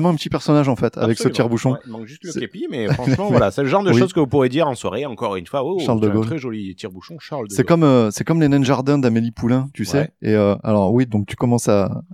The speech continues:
Speaker 1: à servir. N'en mets pas trop, s'il te plaît,
Speaker 2: Ok.
Speaker 1: pour commencer.
Speaker 2: Alors, juste, euh, juste, juste un doigt.
Speaker 1: Juste un doigt, voilà. <laughs> Juste un doigt pour commencer.
Speaker 2: Alors voilà, j'ai servi pas trop non plus, hein. Le but, c'est pas de,
Speaker 1: Voilà,
Speaker 2: de
Speaker 1: ouais.
Speaker 2: remplir le verre, euh, aux trois quarts.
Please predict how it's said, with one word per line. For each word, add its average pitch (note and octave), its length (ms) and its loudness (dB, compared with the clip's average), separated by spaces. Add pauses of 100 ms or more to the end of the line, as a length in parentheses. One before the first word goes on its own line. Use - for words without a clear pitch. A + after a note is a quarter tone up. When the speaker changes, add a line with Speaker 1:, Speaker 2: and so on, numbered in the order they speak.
(100)
Speaker 1:
à G#2+ 100 -4
servir. G2+ 380 -2 (140)
N'en C3+ 180 2
mets D#3+ 100 2
pas D3+ 120 0
trop, C3+ 180 -2
s'il - 160 -10
te - 80 -8
plaît, A#2+ 180 -2 (240)
Speaker 2:
Ok. G#2 140 -18
Speaker 1:
pour A2+ 120 0
commencer. G#2+ 440 0 (160)
Speaker 2:
Alors, F2+ 280 -4
juste, G#2+ 260 -16
euh, G#2 260 -10
juste, A#2 180 -20 (180)
juste A2+ 260 -12
un B2+ 60 -2
doigt. C3+ 280 0 (260)
Speaker 1:
Juste - 320 -6
un A#2+ 60 2
doigt, A#2 240 2
voilà. F#2 200 -2 (100)
<laughs> - 100 -20
Juste - 280 -8
un A#2+ 60 2
doigt A2 140 2
pour - 160 -10
commencer. A2 420 -6 (1120)
Speaker 2:
Alors A2+ 220 0
voilà, A2 180 2
j'ai A2 140 -8
servi B2+ 360 -12
pas A2+ 160 -14
trop D#3 300 -16
non G#2 160 -18
plus, C#3 240 -18
hein. D3 100 -16
Le A2 120 -16
but, G#2+ 280 -16
c'est F#2+ 140 -20
pas G#2+ 140 -16
de, G2 160 -12
Speaker 1:
Voilà, B2 420 4
Speaker 2:
de C3+ 80 -10
Speaker 1:
ouais. A#2 160 4
Speaker 2:
remplir G2 380 -8
le G2 120 -6
verre, G2+ 300 -4
euh, F2 120 -10 (600)
aux G#2 80 -8
trois G#2 240 -6
quarts. D#3 320 -8